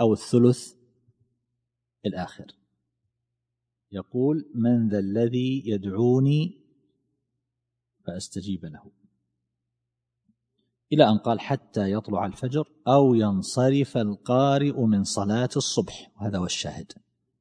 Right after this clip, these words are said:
"أو ينصرف القارئ من صلاة الصبح".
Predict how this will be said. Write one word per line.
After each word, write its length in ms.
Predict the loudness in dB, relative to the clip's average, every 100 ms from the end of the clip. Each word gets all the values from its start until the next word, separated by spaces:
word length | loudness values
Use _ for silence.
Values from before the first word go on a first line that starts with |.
| _ _ _ _ _ _ _ _ _ _ _ _
"أو 80 | 0
ينصرف 640 | 0 2 0 0 -2 -10 -20 _
القارئ 600 | -6 -2 4 6 6 4 0 _ 4
من 100 | 4
صلاة 440 | 4 2 2 0 -4 -14 _ _ _ _ -8
الصبح". 560 | -4 -4 -4 -8 -20